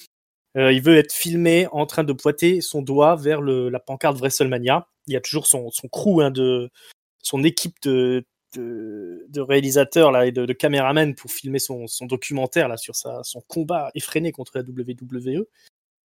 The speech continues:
et le système en place. Donc il commence à se faire filmer, mais il se fait sécher par un, un super kick de Jey Uso. Jey Uso, euh, donc le bras droit de Roman Reigns, le cousin de Roman Reigns,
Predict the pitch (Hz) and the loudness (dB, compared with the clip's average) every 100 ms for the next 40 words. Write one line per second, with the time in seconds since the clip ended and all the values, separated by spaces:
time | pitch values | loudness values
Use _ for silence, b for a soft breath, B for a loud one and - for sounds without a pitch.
0 | _ _ 131 117 - - 123 113 - 208 | _ _ -8 -8 -8 -6 -6 -6 2 2
1 | - 135 110 _ _ _ _ _ _ _ | 2 -6 -10 _ _ _ _ _ _ _
2 | _ 151 143 156 185 180 160 170 151 - | _ -4 -2 2 2 4 2 2 0 -2
3 | 147 175 180 175 170 147 - 156 - 139 | 6 6 8 6 6 -2 0 0 0 0
4 | - 170 156 139 135 131 131 139 143 151 | 2 2 2 2 2 2 0 0 -4 -2
5 | 156 - 175 143 135 143 135 127 151 175 | -4 -6 -4 -2 0 0 0 2 2 0
6 | b b _ _ - 151 139 - 139 165 | b b _ _ -2 0 2 2 4 4
7 | 170 151 131 127 123 123 123 139 131 143 | 2 0 0 2 0 -2 -6 -4 0 2
8 | 139 143 139 127 127 123 123 180 139 131 | 4 2 2 0 -2 -2 0 0 0 -10
9 | - 143 196 175 127 127 127 165 214 196 | -8 -2 0 2 0 0 0 2 2 -2